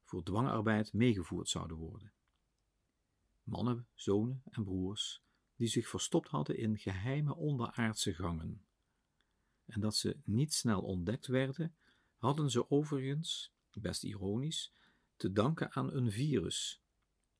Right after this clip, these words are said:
In dit geval een geveinsd virus. Omdat de onderduikers wisten dat de bezetter panisch was voor besmettelijke ziektes,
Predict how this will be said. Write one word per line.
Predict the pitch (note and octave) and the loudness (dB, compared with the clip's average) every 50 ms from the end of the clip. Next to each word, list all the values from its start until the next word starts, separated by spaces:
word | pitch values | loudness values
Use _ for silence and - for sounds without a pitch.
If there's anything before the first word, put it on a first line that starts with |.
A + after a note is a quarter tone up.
| _ _ - - | _ _ -8 -2
In | - A2+ | 0 2
dit | A2 D3 C#3+ | 4 2 2
geval | - - C3 C3 B2+ C3+ - - | 2 2 2 2 2 0 0 0
een | B2 A#2+ B2 G#2+ | 0 0 0 0
geveinsd | - A2+ F#2 E2+ E2 G#2+ G#2+ F#2+ F2+ E2+ - - - - - | 0 -2 -2 0 2 2 2 2 0 -2 -4 -6 -6 -8 -12
virus. | - - - F#2+ F2 E2+ - - - - - - - - _ _ _ _ _ _ _ _ _ _ _ _ _ _ _ _ _ _ _ _ _ | -10 -6 -4 -4 -2 -4 -4 -6 -8 -8 -8 -10 -12 -14 _ _ _ _ _ _ _ _ _ _ _ _ _ _ _ _ _ _ _ _ _
Omdat | - F#3 D3 D3 D#3+ D3+ | 0 2 4 4 4 4
de | - A2+ G#2 G2+ - - | 2 0 -2 -2 -4 0
onderduikers | - E3 E3 D#3+ C#3 A2 F2+ G#2 F2+ F2+ - E2+ - - | 2 4 4 6 4 4 4 2 2 2 0 -4 -6 -4
wisten | - F#2 C3 E3 E3 - - G2+ F2 | 0 2 2 2 2 2 2 0 0
dat | F2 F2+ F2 - - | 0 0 -2 -4 -4
de | F#2+ F#2 F2+ F2 - - | -2 -2 -2 -2 -4 -4
bezetter | G2 G2+ F2 A#2 C3 B2+ - F#2 - - _ _ | -4 -2 0 2 0 0 0 -2 -6 -8 _ _
panisch | - C#3+ D3 D3 C#3 A2+ F#2 E2+ - | 0 0 2 2 2 0 0 -2 -2
was | - F2 F2 E2+ - - | -4 -4 -4 -4 -6 -6
voor | - - F#2 F2 F2+ | -6 -6 -6 -4 -4
besmettelijke | F2 F#2+ F#2 - - A2+ A#2 A2 G2+ F2+ F2+ F2 F2+ | -4 -2 -2 0 2 2 2 2 2 0 -4 -4 -4
ziektes, | D#2+ F2 G#2 - - - D#3 D3 - - - | -2 -2 -2 -2 -2 -6 -10 -10 -10 -10 -12